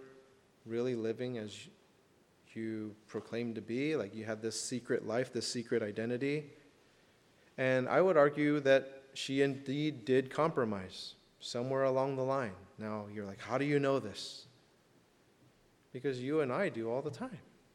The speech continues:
In the last four to five years, anybody compromise on their Christian walk, on their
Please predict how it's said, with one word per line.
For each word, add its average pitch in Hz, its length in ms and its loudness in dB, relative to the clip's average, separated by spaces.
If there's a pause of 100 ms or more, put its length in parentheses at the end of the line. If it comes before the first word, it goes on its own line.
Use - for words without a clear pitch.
(1600)
In 139 80 -4
the 147 80 2
last 170 260 4
four 175 140 6
to 170 80 6
five 165 300 6
years, 180 360 2
anybody 147 340 2
compromise 156 600 -2
on 131 200 -4
their 123 360 -2 (480)
Christian 135 420 -2
walk, 131 380 -4 (320)
on 120 80 -10
their 113 220 -4